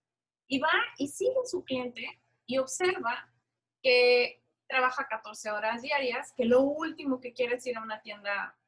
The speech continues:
de supermercado, que pasa una hora en el metro, en promedio todos los días,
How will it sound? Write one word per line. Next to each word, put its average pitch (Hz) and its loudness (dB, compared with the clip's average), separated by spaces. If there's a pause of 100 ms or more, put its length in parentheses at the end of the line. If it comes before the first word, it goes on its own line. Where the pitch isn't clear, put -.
(100)
de 208 -12
supermercado, 247 -2
que 269 -8
pasa 254 0
una 208 -4
hora 185 -4
en 214 -8
el 247 -2
metro, 262 0 (200)
en 220 -8
promedio 214 -4
todos 180 -6
los 220 -10
días, 285 -2